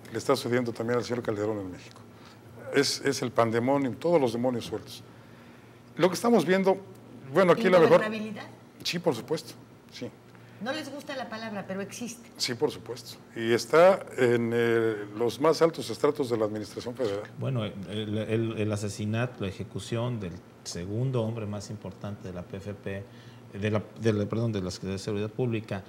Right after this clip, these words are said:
Speaker 3: el, uno de los hombres clave en esta guerra, combate al narcotráfico, uno en la, en la cadena de mando, quizá el cuarto o quinto hombre en importancia en este país.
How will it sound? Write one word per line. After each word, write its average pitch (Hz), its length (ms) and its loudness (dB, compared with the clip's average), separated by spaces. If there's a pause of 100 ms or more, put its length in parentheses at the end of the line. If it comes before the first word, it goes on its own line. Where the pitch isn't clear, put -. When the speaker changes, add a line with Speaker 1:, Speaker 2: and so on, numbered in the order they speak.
(300)
Speaker 3:
el, 104 240 -6
uno 120 220 -2
de 131 80 0
los 120 180 -6
hombres 117 280 -4
clave 120 420 0
en 107 120 -2
esta 98 520 -4
guerra, 104 480 -2
combate 104 400 -4
al 101 80 -6
narcotráfico, 98 720 -6
uno 110 240 -4
en 101 160 -4
la, 87 200 -4
en 98 140 -8
la 92 100 -6
cadena 113 360 -4
de 110 100 -2
mando, 110 760 -2
quizá 113 280 -6
el 113 120 -6
cuarto 117 420 -2
o 104 80 -8
quinto 113 280 -6
hombre 110 160 -4
en 104 80 -4
importancia 104 520 -8
en 104 80 -6
este 101 160 -10
país. 139 320 -6